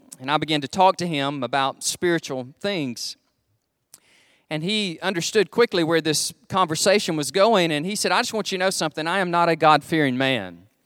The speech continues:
And I said, "Well, that doesn't, that doesn't bother me. That doesn't intimidate me. And, uh, your questions don't bother me either. Do you have questions? Would you like to talk?" And he says, "Yes, I would." And so we, we began to have this great conversation about,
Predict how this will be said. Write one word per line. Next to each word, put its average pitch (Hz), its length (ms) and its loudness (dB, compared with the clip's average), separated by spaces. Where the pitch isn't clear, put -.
And 160 160 -6
I 156 100 0
said, 151 220 -4
"Well, 139 60 -10
that 170 180 0
doesn't, 175 480 -6
that 156 140 -4
doesn't 180 240 -2
bother 185 240 6
me. 120 240 -2
That 143 180 0
doesn't 170 280 0
intimidate 165 640 -2
me. 110 380 -8
And, 135 300 -4
uh, 135 60 2
your 185 180 4
questions 185 580 0
don't 175 200 -2
bother 196 240 4
me 202 100 0
either. 214 140 -2
Do 196 100 -6
you 214 80 0
have 214 220 0
questions? 208 480 -4
Would 185 180 -4
you 214 100 -4
like 190 220 -2
to 185 80 -8
talk?" 247 300 0
And 214 40 -4
he 220 60 -2
says, 214 220 -2
"Yes, 269 340 -2
I 196 80 2
would." 285 200 0
And 220 100 -2
so 220 80 0
we, 285 160 -4
we 381 140 2
began 262 180 0
to 214 80 -2
have 208 160 0
this 175 140 -4
great 226 560 0
conversation 214 960 0
about, 165 360 2